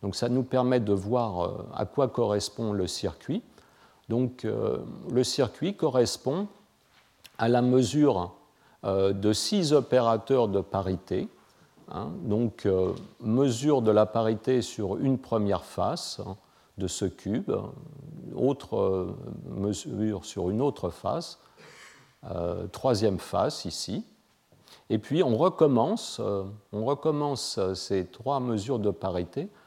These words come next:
sur les mêmes faces, mais en choisissant la direction X.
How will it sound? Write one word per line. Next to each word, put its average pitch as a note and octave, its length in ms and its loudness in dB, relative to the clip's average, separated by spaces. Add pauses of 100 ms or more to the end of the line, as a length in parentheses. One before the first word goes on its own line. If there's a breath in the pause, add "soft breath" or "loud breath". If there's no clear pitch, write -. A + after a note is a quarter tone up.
(140 soft breath)
sur B2 220 2
les A#2+ 120 6
mêmes F3+ 260 4
faces, D3+ 500 2
mais B2 120 -2
en A#2+ 100 0
choisissant B2+ 920 -2
la A2 160 0
direction A2 580 -2
X. - 400 -10